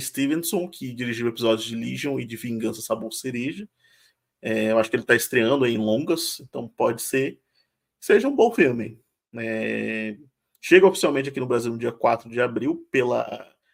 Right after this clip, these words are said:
Disney, né, que vai ser um lançamento da Twentieth Century Studios, né, ex-Fox. Então,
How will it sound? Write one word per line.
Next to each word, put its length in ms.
Disney, 360
né, 140
que 100
vai 120
ser 180
um 380
lançamento 400
da 140
Twentieth 320
Century 260
Studios, 400
né, 220
ex-Fox. 800
Então, 800